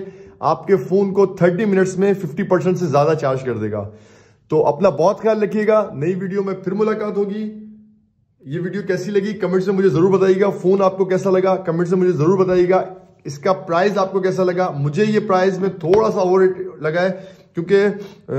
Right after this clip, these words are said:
अभी इस वक्त जो है वो पाकिस्तान में phone की price काफ़ी कम है, लेकिन जो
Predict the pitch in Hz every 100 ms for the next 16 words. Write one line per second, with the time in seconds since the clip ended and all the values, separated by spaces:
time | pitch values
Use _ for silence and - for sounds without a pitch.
0 | 139 139 160 220 185 185 180 160 185 202
1 | 190 165 151 143 185 190 190 - - 190
2 | 190 180 180 175 170 170 180 185 190 175
3 | 185 175 180